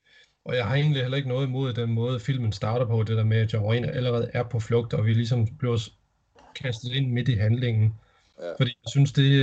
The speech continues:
Speaker 1: øh, det er fint nok. Vi behøver ikke at se alt det andet, der ligesom fører op til det.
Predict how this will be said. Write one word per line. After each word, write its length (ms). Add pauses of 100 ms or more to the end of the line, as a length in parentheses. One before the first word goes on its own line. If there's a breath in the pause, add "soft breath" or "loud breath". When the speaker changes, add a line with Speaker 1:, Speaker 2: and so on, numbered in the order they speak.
(120)
Speaker 1:
øh, 60 (500 soft breath)
det 80
er 40
fint 220
nok. 200
Vi 40
behøver 360
ikke 120
at 60
se 320
alt 220
det 60
andet, 240
der 60
ligesom 260
fører 200
op 160
til 160
det. 180